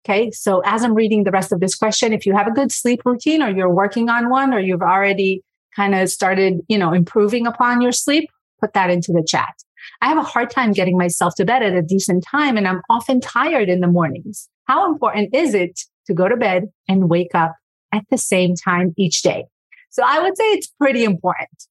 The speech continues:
One of the things that we know about P C O S is that women with P C O S have a harder time falling asleep and staying asleep,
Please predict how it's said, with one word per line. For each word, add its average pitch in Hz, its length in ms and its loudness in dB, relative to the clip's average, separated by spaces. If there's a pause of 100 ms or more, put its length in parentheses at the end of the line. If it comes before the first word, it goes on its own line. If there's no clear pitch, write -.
(140)
One 254 260 0
of 330 80 2
the 277 80 2
things 208 320 0
that 175 240 0
we 208 140 2
know 185 440 2 (300)
about 190 300 0
P 208 80 0
C 196 180 -2
O 185 80 4
S 175 400 -2
is 196 200 0
that 180 380 0
women 254 280 2
with 226 180 0
P 220 80 2
C 196 160 -2
O 185 60 2
S 175 220 0
have 190 120 0
a 175 80 2
harder 208 480 0
time 208 680 0 (360)
falling 208 300 2
asleep 208 360 0
and 175 140 2
staying 196 360 0
asleep, 320 420 0